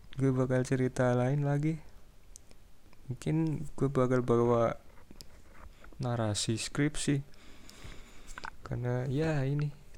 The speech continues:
tanpa skripsi ya gini ini. Nggak ada materinya, ngobrolnya buntu. Cari yang baru. Apa yang dipikirin,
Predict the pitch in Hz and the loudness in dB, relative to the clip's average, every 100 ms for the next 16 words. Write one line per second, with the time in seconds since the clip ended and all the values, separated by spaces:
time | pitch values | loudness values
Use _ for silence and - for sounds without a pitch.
0 | - 117 120 123 - 135 - 175 135 123 | -2 -2 0 -4 0 0 4 4 6 4
1 | 123 139 160 135 139 - - - - - | 4 2 2 -2 -4 -10 -20 -20 -20 -20
2 | - - - - 113 110 101 104 107 104 | -18 -20 -18 -8 -4 0 0 0 0 2
3 | 113 113 110 131 156 151 - - - - | 2 4 4 2 -4 -8 -16 -20 -20 -6
4 | 110 104 107 107 139 143 - - - - | -2 2 4 4 2 -2 -6 -16 -16 -14
5 | - - - - - - 120 113 135 139 | -10 -10 -12 -14 -4 2 4 4 6 8
6 | 139 135 139 - - - - - - - | 8 8 4 2 -2 -4 -6 -6 -6 -6
7 | - - - - - - 95 92 101 120 | -6 -6 -14 -16 -16 -8 -2 0 0 -2
8 | 123 117 120 120 120 120 120 120 - - | -4 -2 0 2 2 0 0 -2 -6 -14
9 | - - - - - - - - - - | -16 -14 -14 -14 -18 -18 -20 -20 -20 -18
10 | - - - - - 101 - 110 107 110 | -18 -16 -14 -12 -8 -6 -2 -2 0 0
11 | - 113 135 139 135 135 | 0 2 2 4 4 2